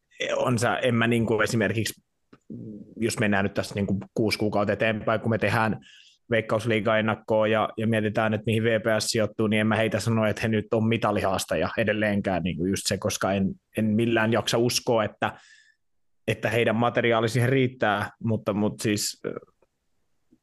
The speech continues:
tää kausi on ollut kyllä jotenkin, no, on tossa tommoista niinku, ö, Lestö-tyylistä vibaa jotenkin, niinku, et,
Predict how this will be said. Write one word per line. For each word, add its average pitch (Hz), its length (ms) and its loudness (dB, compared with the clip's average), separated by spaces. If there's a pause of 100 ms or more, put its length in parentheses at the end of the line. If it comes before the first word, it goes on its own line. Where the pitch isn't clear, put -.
(280)
tää 135 200 0
kausi 117 320 2
on 127 100 2
ollut 117 260 0
kyllä 113 140 0
jotenkin, 101 400 0 (520)
no, 120 200 2
on 165 120 2
tossa 156 200 0
tommoista 151 280 0
niinku, 123 360 2
ö, - 80 -6 (1040)
Lestö-tyylistä 117 1700 -2 (440)
vibaa 101 400 0
jotenkin, 90 460 -2 (260)
niinku, 98 320 0
et, 87 140 0